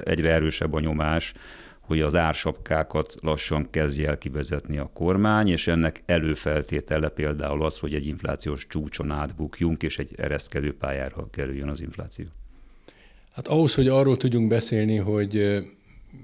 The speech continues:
Speaker 2: mi egy várható pálya az inflációnak, először talán arról kéne beszélni, hogy mik az emelkedő infláció okai, mert,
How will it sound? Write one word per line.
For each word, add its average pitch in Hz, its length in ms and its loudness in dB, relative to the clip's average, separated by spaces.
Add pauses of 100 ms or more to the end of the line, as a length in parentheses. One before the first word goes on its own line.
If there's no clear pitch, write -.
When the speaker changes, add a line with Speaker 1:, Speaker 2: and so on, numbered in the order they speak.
Speaker 2:
mi 113 220 4
egy 101 260 2
várható 101 500 2
pálya 98 360 2
az 92 80 0
inflációnak, 104 800 0
először 107 460 0
talán 107 280 2
arról 107 260 2
kéne 98 280 -2
beszélni, 98 460 -2
hogy 98 300 -2 (840)
mik 127 260 4
az 110 120 4
emelkedő 104 520 4
infláció 101 640 2
okai, 90 380 -2
mert, 95 480 -4